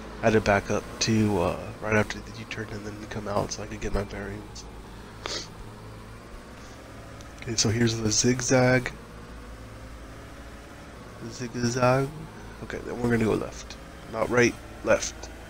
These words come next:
Keep going, just keep swimming. Okay.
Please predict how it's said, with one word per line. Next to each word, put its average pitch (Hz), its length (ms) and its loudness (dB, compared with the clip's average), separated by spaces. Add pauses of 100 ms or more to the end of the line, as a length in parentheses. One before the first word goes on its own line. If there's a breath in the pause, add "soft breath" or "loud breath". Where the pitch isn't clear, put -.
(3250)
Keep 139 180 4 (140)
going, 135 480 6 (120)
just - 360 0
keep 147 220 -8
swimming. 131 440 4 (1160)
Okay. - 160 -8